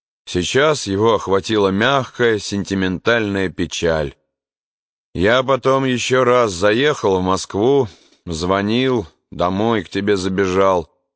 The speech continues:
а вечером улетел. К первому месту службы не опаздывают".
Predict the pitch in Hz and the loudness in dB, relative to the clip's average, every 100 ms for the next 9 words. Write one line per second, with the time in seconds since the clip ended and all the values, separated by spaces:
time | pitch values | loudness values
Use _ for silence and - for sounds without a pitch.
0 | _ _ - 95 127 147 98 90 85 82 | _ _ -2 0 0 -2 -2 -2 0 -2
1 | - 90 90 80 _ _ _ _ _ _ | -2 0 0 -2 _ _ _ _ _ _
2 | _ - - 139 139 135 127 113 113 123 | _ -18 -2 0 2 2 2 2 0 -2
3 | - 110 - 104 131 113 90 104 95 92 | -2 -6 -2 0 0 0 0 0 0 0
4 | 92 85 107 107 85 69 65 62 - - | 0 0 0 0 -2 -10 -10 -12 -14 -20